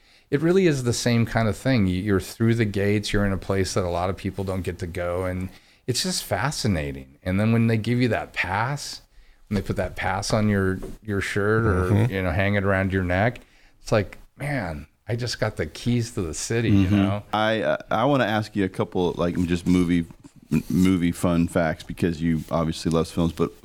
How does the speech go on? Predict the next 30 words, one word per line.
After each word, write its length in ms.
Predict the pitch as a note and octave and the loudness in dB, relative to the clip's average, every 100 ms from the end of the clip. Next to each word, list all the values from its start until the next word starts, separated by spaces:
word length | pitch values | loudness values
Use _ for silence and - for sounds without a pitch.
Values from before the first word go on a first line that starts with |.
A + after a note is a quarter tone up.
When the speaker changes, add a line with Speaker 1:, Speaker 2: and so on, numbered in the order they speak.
| F2+ | -8
Speaker 3:
g-, 80 | - F2 | -4 -2
give 220 | A2 G#2+ | 0 0
us 160 | A2 - | 0 0
some 200 | G2+ F#2 | 0 0
of, 220 | E2+ - - | 0 -4 -6
give 160 | F#2 A#2 | 0 0
us 120 | A#2 | 0
a 60 | G#2 | -2
couple 320 | G#2+ F2+ F2 | -2 -2 -2
of 140 | E2+ | -2
your, 300 | F2 E2 D#2+ D2 | 0 0 0 -2
like, 200 | D#2 E2 | -2 -2
favorite 340 | - E2 D2+ C#2+ | 0 -2 0 -2
films, 380 | - B1+ - - _ - | -4 -4 -4 -12 _ -6
like, 160 | C2+ - | -4 -2
movies 300 | E2 D#2+ D#2 | 0 2 0
Speaker 1:
It's, 140 | - | 2
Speaker 3:
you've, 280 | D#2 D2+ - - - - - - C#3+ | 0 0 -6 -16 -20 -20 -20 -12 -6
Speaker 1:
it's 180 | B2+ | 0
Speaker 3:
you've 140 | - D#3 - - - - - _ _ _ - - | 2 2 0 -2 -4 -8 -20 _ _ _ -10 -4
Speaker 1:
<laughs> 140 | D3 - A5+ A#5 A#5 A#5 - F4+ - - - C4 - A3 - - - - - - - - | -2 0 2 2 0 0 2 2 0 -2 -2 -4 -2 -4 -6 -8 -10 -10 -8 -6 -4 -2
Again, 300 | G#2+ A2 G2+ | 0 0 0
I 80 | |
just 280 | F2+ F#2+ - | 0 -2 0
needed 280 | G2+ F#2+ F2 | 0 2 2
a 60 | F2+ | 0
small 320 | - G2+ F#2 | 0 2 2
break, 320 | E2 F2 D#2+ | 4 2 2
so 200 | C4 C#4 | 2 2
I 240 | - - | 2 0